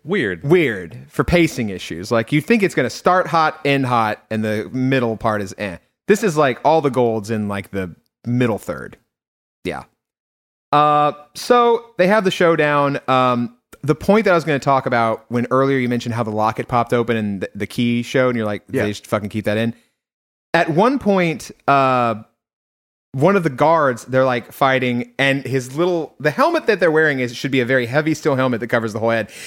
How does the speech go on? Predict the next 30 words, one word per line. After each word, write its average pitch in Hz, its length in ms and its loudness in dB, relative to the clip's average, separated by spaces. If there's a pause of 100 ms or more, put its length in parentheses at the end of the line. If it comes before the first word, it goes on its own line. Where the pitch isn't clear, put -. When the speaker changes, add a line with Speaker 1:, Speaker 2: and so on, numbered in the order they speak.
(100)
Speaker 2:
It 208 100 6
just 214 200 0 (260)
pops - 400 0
off, 143 440 0
and 175 120 0
Speaker 1:
Oh, 143 40 -2
Speaker 2:
you 143 60 -4
see 151 200 -2
it 156 100 -4
kinda, 143 240 0
like 147 160 4
Speaker 1:
also, 175 180 0
when 160 180 0
they're 139 100 2
running 131 340 0
in, 135 280 -2
one 117 200 0
of 160 80 0
their 131 140 0
leg 110 280 -2
pieces 92 300 -6
falls 85 320 -4
off. 82 240 -8
Speaker 2:
Yeah, 277 260 4
<laughs> - 0 - (120)
it's 320 260 0
just 294 180 0
a 247 120 0
shitty 320 480 2
little, 277 560 2